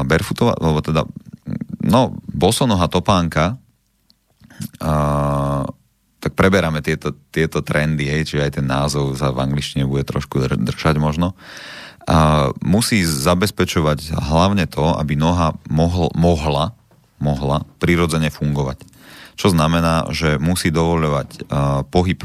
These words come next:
prstov alebo pohyb prstov v odraze, aby sa dobre opreli o zem. Idem tak trošku ako keby odzadu, hej, že to, to je tá, ten posledný, a, efekt, ale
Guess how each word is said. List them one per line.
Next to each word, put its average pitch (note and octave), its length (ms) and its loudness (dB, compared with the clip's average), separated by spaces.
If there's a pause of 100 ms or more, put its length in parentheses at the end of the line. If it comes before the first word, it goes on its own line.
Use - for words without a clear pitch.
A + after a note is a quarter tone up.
prstov - 640 0
alebo C#2+ 320 -2
pohyb D2+ 320 -4
prstov - 480 -2
v - 160 -6
odraze, D2 360 0 (200)
aby D2 160 0
sa - 80 -6
dobre C#2+ 320 0
opreli C#2+ 480 0
o C#2 80 -8
zem. F#2 400 0 (560)
Idem D#2 160 2
tak D2+ 160 0
trošku D2 320 -2
ako C#2+ 240 -2
keby C#2 160 -2
odzadu, C#2+ 400 2 (400)
hej, D2 240 -2
že - 0 -
to, C#2 160 -2
to - 160 -6
je C2+ 160 0
tá, C#2 160 0
ten C2+ 240 -2
posledný, E2 640 0 (400)
a, - 240 4
efekt, - 400 -2
ale D2 320 0